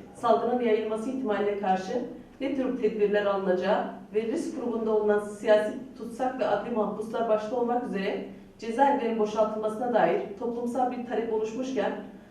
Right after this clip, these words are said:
A K P M H P ittifakı tarafından adına infaz yasası denilen ancak bir kısım hükümlü açısından af niteliği taşıyan, siyasi tutsaklar açısından ise fiili idam niteliği taşıyan infaz yasası meclisten apar topar geçirildi.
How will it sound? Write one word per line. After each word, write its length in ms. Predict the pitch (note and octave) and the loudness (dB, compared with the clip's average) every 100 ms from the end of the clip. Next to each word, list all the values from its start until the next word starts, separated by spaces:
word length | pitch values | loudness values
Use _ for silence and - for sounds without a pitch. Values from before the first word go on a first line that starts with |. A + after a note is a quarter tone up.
| - | -10
A 140 | - G3+ | -2 -2
K 140 | C4 | 0
P 120 | - | 0
M 140 | C4 B3+ | 4 6
H 120 | B3+ | 6
P 80 | D4 | 4
ittifakı 520 | - - A3 G#3+ - | 0 2 4 4 2
tarafından 580 | - G#3+ G3+ G3+ - - | 2 2 2 0 0 -2
adına 260 | F#3 G3+ A#3+ | -2 0 0
infaz 420 | A#3+ A#3 C#4+ C#4+ | 0 -2 -2 0
yasası 380 | A#3 A#3 A3 G#3+ | 0 -2 -4 0
denilen 380 | G#3+ G#3 G3+ - - - - - | 4 4 4 0 -4 -10 -18 -4
ancak 460 | - B3 C4 - - | 0 2 4 0 -2
bir 160 | C#4 - | -4 -6
kısım 300 | - C4 G#3+ | -8 -8 -6
hükümlü 320 | A3 A3+ A3+ | -6 0 2
açısından 580 | F#3 A3+ - G#3+ F#3+ - | 2 0 -4 -2 -2 -2
af 280 | - B3+ C4 | -2 -2 -2
niteliği 480 | - G#3 F#3 G3 G3 | -2 -2 -2 -6 -6
taşıyan, 480 | G3 - F3+ E3+ - - - - - | -6 -4 -2 -2 -2 -8 -14 -16 -14
siyasi 440 | - A#3 A#3 - | -2 2 2 0
tutsaklar 480 | - - D4 C#4 D4 | -6 -4 -2 0 0
açısından 580 | C4+ C4 - C4 C4 C4+ | 0 -2 -6 -2 0 0
ise 400 | B3 A#3 A#3 - - - | 0 0 0 -2 -8 -12
fiili 240 | A#3 A#3 | -6 -4
idam 460 | - - C4 C4+ B3+ | -2 0 2 4 4
niteliği 360 | B3+ A3+ A3 | 0 -2 -2
taşıyan 400 | G#3+ F#3+ F#3+ G#3 | 0 -2 2 2
infaz 340 | G#3 - B3 A3+ | 2 0 -2 -2
yasası 520 | G#3+ G3+ G3 C4+ C4+ - - | -2 -2 0 0 0 -6 -4
meclisten 580 | G#3 A3 G#3+ - C4 B3 | 2 2 0 -2 0 2
apar 340 | A3 B3+ B3+ | 0 0 0
topar 320 | A3 F#3 G#3+ G#3 | 0 4 4 2
geçirildi. 580 | G3+ F#3+ E3 D3+ D#3+ | -4 -2 -2 -2 -6